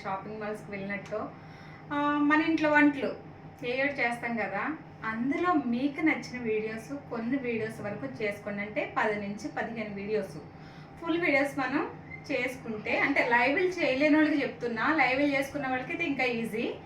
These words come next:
లైవ్లు మేము ఇవ్వలేకపోతున్నా, మా ఇంట్లో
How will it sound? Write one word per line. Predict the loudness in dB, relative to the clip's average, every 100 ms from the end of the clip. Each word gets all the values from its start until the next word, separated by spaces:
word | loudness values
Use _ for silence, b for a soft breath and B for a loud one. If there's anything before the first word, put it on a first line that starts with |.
| B B B B 2 4
లైవ్లు | 6 4 4 6
మేము | 6 4
ఇవ్వలేకపోతున్నా, | 2 6 6 6 0 0 0 0 0
మా | 0 0
ఇంట్లో | -2 0